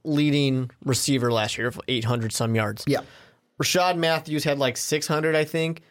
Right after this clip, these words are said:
Speaker 1: Corey Davis had, like, three hundred plus.
Speaker 2: And you
Speaker 1: This
Speaker 2: drafted
Speaker 1: was
Speaker 2: Corey
Speaker 1: bad.
Speaker 2: Davis to be your main guy?
Speaker 1: Yeah, this was bad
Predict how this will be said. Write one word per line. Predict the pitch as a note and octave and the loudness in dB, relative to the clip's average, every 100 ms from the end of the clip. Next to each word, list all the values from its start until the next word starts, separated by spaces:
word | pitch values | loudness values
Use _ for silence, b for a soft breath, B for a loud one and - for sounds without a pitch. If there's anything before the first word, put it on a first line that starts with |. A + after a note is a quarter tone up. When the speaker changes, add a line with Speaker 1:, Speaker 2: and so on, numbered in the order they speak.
| b | b
Speaker 1:
Corey | - F3 F3 | -4 0 2
Davis | D3+ D3+ D3+ D3+ | 2 2 2 0
had, | C#3 B2+ | -2 0
like, | A#2+ | -2
three | - - B2+ A#2+ C3+ | -4 -6 -2 0 2
hundred | D3+ D#3 D3+ C#3 | 2 2 0 -2
plus. | - C#3 F3 - b b b b b b b _ _ _ | 0 0 0 -6 b b b b b b b _ _ _
Speaker 2:
And | F3 D#3 | 0 2
you | |
Speaker 1:
This | D3+ F#3 | 4 4
Speaker 2:
drafted | E3 | 4
Speaker 1:
was | F3 D#3+ | 2 0
Speaker 2:
Corey | C#3+ E3 F3 | 0 0 2
Speaker 1:
bad. | C#3 | 4
Speaker 2:
Davis | D3 D#3+ D#3 D3+ | 4 2 2 0
to | - | -2
be | C#3 D3+ | 0 2
your | C#3 C#3+ C3+ B2+ | 4 4 2 0
main | C3 C#3 C#3 C3+ | 0 0 2 2
guy? | C3+ C3+ | 2 2
Speaker 1:
Yeah, | D#3+ G3 E3 | 2 2 2
this | C3 G3 | 0 0
was | A#3 G#3 | 2 0
bad | D3 C3 D#3 D#3 D3 C3+ | -2 2 4 4 2 -2